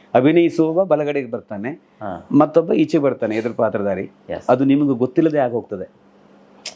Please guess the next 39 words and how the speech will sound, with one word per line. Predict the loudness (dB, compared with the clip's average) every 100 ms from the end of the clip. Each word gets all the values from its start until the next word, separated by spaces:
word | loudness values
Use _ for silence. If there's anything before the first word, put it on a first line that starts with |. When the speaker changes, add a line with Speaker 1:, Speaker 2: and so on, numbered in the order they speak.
| _ _
Speaker 1:
ನೀವು | 2
Speaker 2:
ಹಾ. | 4
Speaker 1:
ನೋಡ್ತಾ | 4 2
ಇದ್ದವರಿಗೆ | 0 -2 -4 -2 -2
Speaker 2:
ಕರೆಕ್ಟ್. | -2 -2
Speaker 1:
ಅವ್ರು | 0 0
ಆಚೆ | 0 -2
ಈಚೆಗೆ | -2 -2
ಹೋದ್ರು | -2 0 -2
ಅಂತ | -2
ಹೇಳೋದು | 0 2 2 2 0 _ _ _
Speaker 2:
ಹಾ. | -4 -4 -2
Speaker 1:
ಗೊತ್ತೇ | 0 2
ಆಗುದಿಲ್ಲ. | 2 2 -4 -4
ಹೌದಾ? | -4 -4 -6 -10 -20 -2
ಈ | 2
ನಾಟಕದಲ್ಲೇ | 4 4 4 2 2 2
ಆಗ್ಲಿ | 0 -4
ಮತ್ತೆ | -2 -2
ಯಾವ್ದ್ರಲ್ಲಿ | 0 -2
ಒಂದು | -2
ಡೈಲಾಗ್ | 0 2 0 0
ಹೇಳ್ತಾ | -2 0 0
ಹೇಳ್ತಾ | 0 0 0
ಆಚೆ | -2 -6
ಈಚೆಗೆ | -12 -6
ಹೋಗ್ತಾರೆ | -6 -2 0 0
ಅಥವಾ | 0
Speaker 2:
ಹೌದು. | -2
Speaker 1:
ಏನ್ | -2
ಮಾಡ್ತಾರೆ, | -6 -8 -4 0
ಇದು | 2 2 0 -10 _ _
ಆ | -8
ಪದ್ಯದ | -4 -2 -2 -2 -2 0
ಒಂದು | 0 0
ಆವರಣದಲ್ಲಿ | 0 0 0 -2 -2 0
ಅದು | 0
ಮುಗ್ದು | -2 -4 -2
ಹೋಗಿರ್ತದೆ. | -2 -4 -8 -14